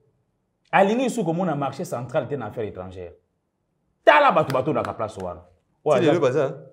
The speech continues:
Speaker 1: Ti lelo bazali.
Speaker 2: Ti lelo bazali.
Speaker 1: Mais il faut tout changer. Il faut tout bongola makambo. Yango tolingi to aza na posa ya ko numériser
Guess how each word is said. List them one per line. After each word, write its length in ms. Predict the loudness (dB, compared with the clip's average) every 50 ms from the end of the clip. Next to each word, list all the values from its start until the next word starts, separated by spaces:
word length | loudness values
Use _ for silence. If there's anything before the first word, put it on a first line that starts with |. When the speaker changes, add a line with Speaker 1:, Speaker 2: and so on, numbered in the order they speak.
| _ _ _ _ _ -2 8
Speaker 1:
Ti 140 | 10 12 12
lelo 160 | 12 10 8
bazali. 220 | 8 6 4 2
Speaker 2:
Ti 60 | 0 0
lelo 80 | -2
bazali. 320 | -4 -4 -6 -6 -6 -8 -12 -16 _ _ _
Speaker 1:
Mais 260 | -4 0 0 2 2 0
il 80 | -2
faut 180 | -2 -2 -2 -2
tout 140 | 0 -2 -4
changer. 500 | -4 -6 -8 -8 -10 -12 -16 -16 -18 _ _ _ _ _ _ _ _ _
Il 60 | -8 -6
faut 100 | -4 -2
tout 140 | -2 -2
bongola 300 | -2 -2 -4 -4 -6 -8
makambo. 360 | -10 -14 -18 -20 -20 -20 _ _ _ _ _ _ _ _ _ _ _ _ _ _ _ _ _ _ -8
Yango 280 | -6 -4 -4 -2 -4 -6
tolingi 520 | -6 -8 -10 -8 -8 -10 -10 -10 -10 -8
to 340 | -6 -6 -6 -6 -8 -12 -18 _ _ _ _ _ _ -12
aza 240 | -12 -6 -6 -4 -4
na 120 | -6 -8
posa 560 | -8 -6 -6 -6 -4 -4 -6 -8 -8 -10 -18 _ _ _ _ _ _ _ _ _ _ _ _ _ _ _ _ _ _ _ _ _ _ _
ya 160 | -10 -10 -8 -8
ko 140 | -6 -8
numériser 960 | -6 -4 -2 -2 0 0 0 0 2 0 0 0 0 0 0 0 -2 -4 -8